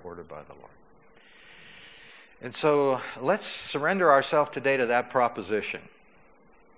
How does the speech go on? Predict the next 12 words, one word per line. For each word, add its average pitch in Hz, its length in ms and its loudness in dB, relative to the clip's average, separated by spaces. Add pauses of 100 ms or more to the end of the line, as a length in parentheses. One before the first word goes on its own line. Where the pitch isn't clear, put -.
(560)
You're 117 200 -6
here 117 320 0
and 104 100 -4
your 92 140 -4
situation's 101 720 -6
just - 260 -10
not 98 220 -8
what 95 200 -10
you 92 120 -12
wish 101 260 -8
it 90 160 -12
were. 113 360 -6